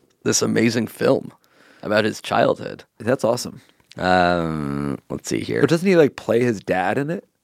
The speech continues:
Speaker 1: Yeah, something like that. Um, "What race did you play on nadpod?" writes Martin S P C X.
Speaker 2: It's a spoiler. Don't tell anybody.
Speaker 1: Okay. How many races are there?
Speaker 2: Um,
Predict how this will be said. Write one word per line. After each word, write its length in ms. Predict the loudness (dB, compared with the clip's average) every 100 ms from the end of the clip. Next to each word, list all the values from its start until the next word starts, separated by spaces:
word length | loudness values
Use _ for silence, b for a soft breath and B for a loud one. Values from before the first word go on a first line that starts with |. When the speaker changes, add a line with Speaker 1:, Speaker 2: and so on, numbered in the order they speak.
| -12
Speaker 1:
Yeah, 840 | -4 4 6 8 8 6 4 -2 -8 -18
something 340 | -10 -8 -6
like 220 | -8 -8 -10
that. 300 | -10 -12 -14 -20 b b b b b b b b b b 0
Um, 640 | 2 4 4 2 -2 -4 B B B _ _ _ _ _ _ _ _ _
"What 240 | 2 2 4
race 360 | 4 4 4 0
did 120 | -2
you 100 | -4
play 260 | 0 2 2
on 220 | 0 0
nadpod?" 560 | 0 0 -2 -2 -2 -2
writes 320 | -4 -6 -8
Martin 460 | -2 -2 -2 -6 -4
S 180 | -4 -4
P 280 | -8 -8 -6
C 60 | -2
X. 60 | -2
Speaker 2:
It's 80 |
a 20 | 0
spoiler. 380 | 4 6 6
Don't 260 | 4 2 2
tell 220 | 0 0
anybody. 440 | 0 -2 -4 -4 -6
Speaker 1:
Okay. 300 | -6 -4 -6 -2
How 120 | 2
many 140 | 6
races 340 | 6 4 2 0
are 160 | 0
there? 300 | 0 -8 -14 b b b b b b
Speaker 2:
Um, 540 | -2 0 0 -2 -8